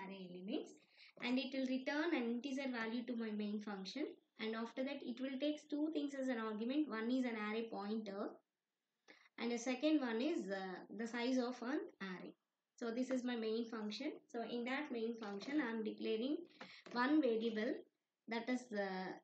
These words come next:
uh, array variable, so which can hold maximum of twenty elements of type integers.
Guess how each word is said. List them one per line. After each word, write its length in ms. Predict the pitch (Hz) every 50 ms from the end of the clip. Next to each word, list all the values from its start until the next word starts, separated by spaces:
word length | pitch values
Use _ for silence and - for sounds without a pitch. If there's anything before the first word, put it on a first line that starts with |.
| _ - -
uh, 240 | 214 196 190 196 190 185 - - 220 220 214
array 240 | 226 233 247 247 226 -
variable, 480 | 208 202 196 190 185 180 190 226 277 - - - -
so 160 | - 220 220
which 260 | 214 226 240 240 -
can 160 | - 247 254 247
hold 220 | 233 254 254 247
maximum 560 | 233 220 208 208 202 190 202 208 220 220 226 233
of 140 | 262 302 - -
twenty 440 | - 233 214 220 226 220 262 269 330 - 349 - _ _ _ _ _ _ _
elements 440 | 220 226 220 226 220 240 254 247 -
of 180 | 240 220 - -
type 240 | 226 240 302 - - -
integers. 520 | 220 214 208 220 220 180 175 170 180